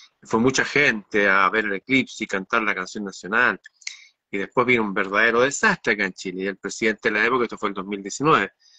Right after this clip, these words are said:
el presidente de la época dice que le hicieron un, un,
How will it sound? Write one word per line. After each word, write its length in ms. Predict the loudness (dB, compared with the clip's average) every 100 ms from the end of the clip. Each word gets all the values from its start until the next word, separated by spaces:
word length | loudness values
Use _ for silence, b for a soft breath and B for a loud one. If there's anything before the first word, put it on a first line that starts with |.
| b b b
el 60 | _
presidente 400 | -8 0 2 4
de 60 | 4
la 60 |
época 180 | 6 4
dice 240 | 4 2 -2
que 80 |
le 80 | -2
hicieron 420 | -2 0 2 0
un, 240 | -4 -10 _ _ _ _ _ _ -14
un, 280 | -12 -12